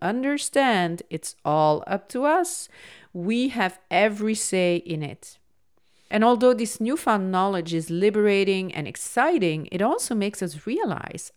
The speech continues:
how often we give that power away and let others rule our lives. This often feels like a lot of time has been wasted. I know it was the case for me when I first started to realize that I could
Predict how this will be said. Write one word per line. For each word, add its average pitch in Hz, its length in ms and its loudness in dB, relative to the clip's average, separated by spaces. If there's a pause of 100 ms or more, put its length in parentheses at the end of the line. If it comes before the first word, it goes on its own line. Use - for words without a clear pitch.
(140)
how 175 220 0
often 175 460 -4
we 165 120 -4
give 185 360 -6
that 156 220 -6
power 196 460 -2
away 147 460 -4 (420)
and 170 300 0
let 202 360 -2
others 160 520 -2
rule 170 500 -2
our 131 180 -8
lives. 165 760 -6 (800)
This 269 340 2
often 220 320 0
feels 165 380 -6
like 156 220 -6
a 180 80 -2
lot 175 560 2
of 220 160 -2
time 165 320 -4
has 156 200 -8
been 139 260 -10
wasted. - 640 -12
I 196 100 0
know 269 140 0
it 415 140 2
was 202 160 2
the 170 80 -6
case 208 320 -2
for 151 200 -8
me 170 400 -2
when 147 200 -6
I 170 140 0
first 170 380 -2
started 160 380 -6
to - 100 -12
realize 160 540 -4
that 170 140 -4
I 156 80 -2
could - 400 -2